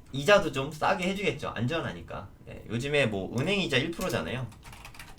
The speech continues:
은행 이자 일 프로밖에 안 되는데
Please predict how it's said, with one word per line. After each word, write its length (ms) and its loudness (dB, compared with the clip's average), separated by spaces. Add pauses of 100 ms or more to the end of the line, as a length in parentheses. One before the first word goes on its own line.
(1600)
은행 180 0
이자 120 0
일 140 2
프로밖에 420 4
안 140 2
되는데 560 0